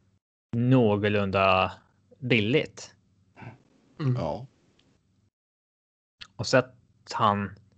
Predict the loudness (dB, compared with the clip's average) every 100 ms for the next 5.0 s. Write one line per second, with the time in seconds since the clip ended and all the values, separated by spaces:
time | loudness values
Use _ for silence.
0 | _ _ _ _ _ -10 0 2 2 0
1 | 0 0 -2 -2 -2 -6 -14 _ _ _
2 | _ _ -14 -4 -2 -2 -4 -4 -4 -2
3 | -2 -2 -6 _ _ _ _ _ _ _
4 | _ _ 0 4 4 4 2 0 -2 -4